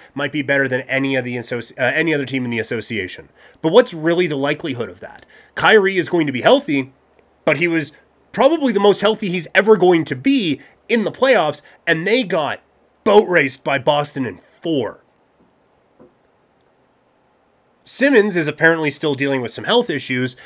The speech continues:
um, and there isn't just a whole lot going on there aside from, from Seth Curry, who I like a lot,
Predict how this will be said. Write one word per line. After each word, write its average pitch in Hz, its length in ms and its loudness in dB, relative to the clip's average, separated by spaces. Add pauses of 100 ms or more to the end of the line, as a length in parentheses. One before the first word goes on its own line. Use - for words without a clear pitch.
(200)
um, 165 460 0
and 175 300 0
there 185 180 2
isn't 220 320 -2
just 190 180 -10
a 165 60 -4
whole 175 180 0
lot 170 200 -2
going 160 180 -6
on 185 140 -4
there 160 100 -4
aside 143 340 -8
from, 139 300 -6
from 147 200 -10
Seth - 280 -8
Curry, 180 220 0
who 151 160 -4
I 123 80 -8
like 120 180 -6
a 127 60 -6
lot, 214 280 2